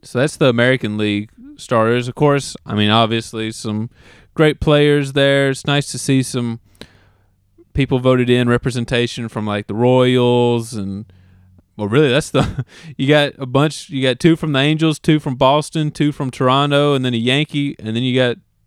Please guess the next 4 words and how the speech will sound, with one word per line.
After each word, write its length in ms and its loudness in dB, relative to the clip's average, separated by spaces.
the, 220 -6
the 440 -4
Royals 580 0
catcher, 480 -2